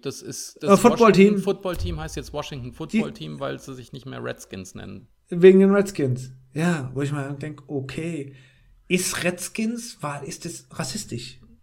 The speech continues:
Speaker 2: gewesen?
Speaker 1: Ja.
Speaker 2: Ich, vielleicht fehlt
Speaker 1: Ja.
Speaker 2: mir die Historie dazu, aber ich hab das nie
Speaker 1: Rothäute?
Speaker 2: damit verbunden.
Speaker 1: Redskin ist eine Rothhaut, das sind die Indianer.
Speaker 2: Ja, aber, aber wer hat die doch eher als, als, als Symbol genommen? Eher
Speaker 1: Ja.
Speaker 2: positiv ko-, und, und nicht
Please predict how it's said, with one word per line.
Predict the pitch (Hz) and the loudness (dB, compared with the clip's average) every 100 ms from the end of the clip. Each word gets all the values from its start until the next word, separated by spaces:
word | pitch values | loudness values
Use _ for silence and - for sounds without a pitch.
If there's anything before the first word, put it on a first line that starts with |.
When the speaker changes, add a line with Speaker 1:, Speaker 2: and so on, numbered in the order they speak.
| - | -12
Speaker 2:
gewesen? | 143 139 127 139 | -6 -2 -2 -4
Speaker 1:
Ja. | |
Speaker 2:
Ich, | 143 - - | -8 -8 -8
vielleicht | 151 165 165 - | -2 0 0 0
fehlt | 185 180 | 2 2
Speaker 1:
Ja. | |
Speaker 2:
mir | 180 | 2
die | |
Historie | 160 135 226 240 220 | 0 2 4 4 2
dazu, | 185 175 | 2 0
aber | 156 | 0
ich | 156 | 0
hab | 165 - | -2 -2
das | 123 | 0
nie | 190 | 2
Speaker 1:
Rothäute? | 202 185 | 4 2
Speaker 2:
damit | 175 | -2
verbunden. | - 143 240 214 165 131 - - _ _ _ - | -6 -6 -6 -6 -8 -8 -12 -18 _ _ _ -16
Speaker 1:
Redskin | 117 - - 147 | -14 -14 -14 -12
ist | 143 | -10
eine | 143 | -10
Rothhaut, | 135 185 - 101 - | -8 -10 -10 -14 -14
das | 113 | -14
sind | 110 107 | -12 -8
die | |
Indianer. | 113 117 143 131 104 - | -8 -8 -8 -10 -14 -14
Speaker 2:
Ja, | 131 165 180 | -2 2 4
aber, | 190 185 185 | 6 4 4
aber | 180 185 175 170 | 2 2 0 2
wer | 185 | 4
hat | 185 208 | 4 4
die | |
doch | 196 190 | 2 4
eher | 185 190 - | 6 4 4
als, | 170 - - - | -4 -6 -14 -2
als, | 175 160 - - | -2 -2 -6 -8
als | 156 151 - | -6 -8 -8
Symbol | - 170 131 220 254 285 | 0 0 2 2 4 4
genommen? | 269 180 143 131 131 131 - - - - | 4 4 4 4 4 2 -2 -10 -10 4
Eher | 175 170 | 6 6
Speaker 1:
Ja. | - | 6
Speaker 2:
positiv | 233 247 277 214 190 | 6 6 4 4 4
ko-, | 214 | 2
und, | 202 196 196 208 | 2 0 4 4
und | 202 202 | 10 10
nicht | 208 - - | 10 6 -6